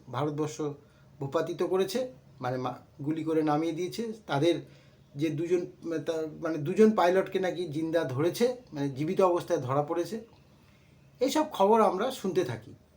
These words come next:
কিন্তু, আহ, এর মধ্যে যে জিনিসগুলি আমার ভালো লাগেনি, সেই জিনিসগুলির কথা নিয়ে একটু আলোচনা করি। হয়তো আপনাদেরও অনেকের ভালো লাগেনি।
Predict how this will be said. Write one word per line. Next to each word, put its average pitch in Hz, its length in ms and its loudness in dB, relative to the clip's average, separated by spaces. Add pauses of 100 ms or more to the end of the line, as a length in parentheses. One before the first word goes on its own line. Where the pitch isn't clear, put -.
(160)
কিন্তু, 185 400 -4 (760)
আহ, 127 280 -8
এর 202 200 4
মধ্যে 208 320 6
যে 190 160 6
জিনিসগুলি 190 560 -2
আমার 175 220 2
ভালো 151 300 0
লাগেনি, 151 580 0
সেই 151 140 -4
জিনিসগুলির 151 520 -4
কথা 147 180 -6
নিয়ে 143 120 -6
একটু 143 180 -6
আলোচনা 139 360 -2
করি। 175 140 -6
হয়তো 190 280 0
আপনাদেরও 226 420 0
অনেকের 175 280 0
ভালো 139 220 0
লাগেনি। 110 320 -2